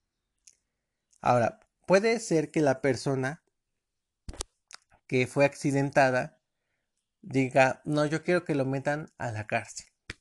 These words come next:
Ok, es en todo su derecho. Pero cuando va a la prisión, para que él pueda ser soltado, le piden que él pague una cierta cantidad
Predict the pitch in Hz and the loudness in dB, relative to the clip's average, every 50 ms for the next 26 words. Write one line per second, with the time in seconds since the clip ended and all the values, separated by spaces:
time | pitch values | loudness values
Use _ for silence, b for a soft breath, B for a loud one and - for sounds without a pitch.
0 | _ _ _ _ _ - - _ - - 135 - - 120 131 151 156 - _ _ | _ _ _ _ _ -20 -20 _ -12 -10 -10 -8 -6 -4 -4 -4 -6 -8 _ _
1 | _ _ _ _ _ _ _ - - 160 113 - - 131 131 - - 185 196 196 | _ _ _ _ _ _ _ -16 -14 -14 -12 -8 -6 -6 -4 0 0 2 2 0
2 | 190 180 - - - 135 127 127 127 131 135 131 - - 131 127 - - - _ | 0 -4 -8 -8 -6 -4 -2 -2 -2 -2 -4 -6 -8 -12 -12 -8 -8 -10 -10 _
3 | _ _ _ _ _ _ _ _ _ - 175 180 175 170 180 196 202 202 - _ | _ _ _ _ _ _ _ _ _ 0 4 4 4 4 4 2 0 -2 -6 _
4 | _ _ _ _ _ _ - - 135 123 117 120 117 127 131 139 147 156 170 170 | _ _ _ _ _ _ -4 -2 -2 0 0 0 2 2 2 4 4 4 4 2
5 | - - _ - 180 185 175 - 180 156 135 123 127 131 - _ _ _ _ _ | 0 -4 _ -8 -8 -8 -6 -6 -6 -6 -4 -6 -8 -12 -16 _ _ _ _ _
6 | _ _ _ _ _ _ _ _ _ _ _ _ _ _ _ _ _ _ _ _ | _ _ _ _ _ _ _ _ _ _ _ _ _ _ _ _ _ _ _ _
7 | _ _ _ _ _ _ _ _ _ _ _ _ _ _ - 135 123 135 131 - | _ _ _ _ _ _ _ _ _ _ _ _ _ _ 0 0 2 2 2 2
8 | 160 165 151 - 180 180 170 170 - - 160 156 - - 143 131 127 - 131 131 | 2 0 2 2 4 4 4 4 2 0 -2 -2 -2 -2 -4 -2 -2 0 0 0
9 | 139 160 180 - _ _ _ _ _ _ _ _ _ _ _ _ - 143 131 131 | 0 -2 -4 -8 _ _ _ _ _ _ _ _ _ _ _ _ -4 -2 -2 0
10 | - 151 147 160 165 165 165 165 - - 147 139 - - - - 165 165 180 254 | 0 0 0 0 0 -2 -4 -6 -6 -6 -4 -4 -6 -6 -2 0 2 2 2 0
11 | 320 320 _ _ _ _ _ _ _ _ - 151 156 160 156 160 170 175 - - | -2 -4 _ _ _ _ _ _ _ _ 6 8 8 6 4 0 -4 -4 -8 -12
12 | _ _ - 147 143 143 147 143 - - - 143 135 135 - - 131 - - - | _ _ -10 -8 -6 -4 -4 -6 -6 -6 -6 -6 -6 -4 -4 -6 -6 -6 -10 -18
13 | - 123 - 123 120 123 120 123 _ | -20 -14 -12 -8 -6 -6 -6 -8 _